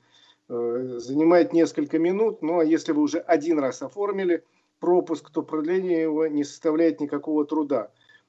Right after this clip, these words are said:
Я в прошлом, м, раз, когда продлевали вот до одиннадцатого числа, потратил на продление буквально две минуты. Э, сейчас было сказано, что тем, кто, м,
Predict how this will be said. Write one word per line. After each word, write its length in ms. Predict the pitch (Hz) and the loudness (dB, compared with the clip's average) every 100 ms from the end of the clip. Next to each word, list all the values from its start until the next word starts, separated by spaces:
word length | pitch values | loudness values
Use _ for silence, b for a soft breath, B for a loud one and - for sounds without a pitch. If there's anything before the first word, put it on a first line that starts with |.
| _ | _
Я 460 | 123 123 120 170 165 | -10 -6 2 4 4
в 100 | - | 2
прошлом, 540 | 160 156 151 143 143 - | 0 0 0 -2 -4 -12
м, 640 | 131 127 127 123 117 120 | -20 -18 -16 -14 -14 -8
раз, 300 | 135 151 143 | 2 4 4
когда 300 | - 120 139 | 0 -2 0
продлевали 600 | 135 135 135 151 147 127 | 0 0 4 6 6 4
вот 240 | 117 123 - | 0 -6 -4
до 260 | 147 135 B B - | -2 0 B B -4
одиннадцатого 600 | 139 147 147 - 156 147 | -2 0 -2 -4 -6 -4
числа, 380 | 160 - 226 208 | -8 -4 -2 -2
потратил 460 | 160 180 180 160 | -4 -4 -4 -2
на 120 | 151 | -2
продление 500 | 143 143 139 175 147 | -2 -4 -2 0 0
буквально 400 | 113 - 151 139 | -4 -2 -2 -2
две 200 | 117 143 | 0 2
минуты. 560 | 143 139 117 104 147 185 _ b b b b b | 2 0 -4 -8 -10 -12 _ b b b b b
Э, 160 | 151 147 | 2 2
сейчас 360 | - 147 214 180 | 0 -2 0 2
было 280 | 175 175 160 | 2 4 2
сказано, 400 | - 180 160 147 | -2 -4 -4 -6
что 160 | 156 | -8
тем, 260 | 131 190 147 | -6 -6 -6
кто, 360 | - 165 151 151 | -4 -4 -2 -6
м, 420 | 135 131 127 | -8 -8 -10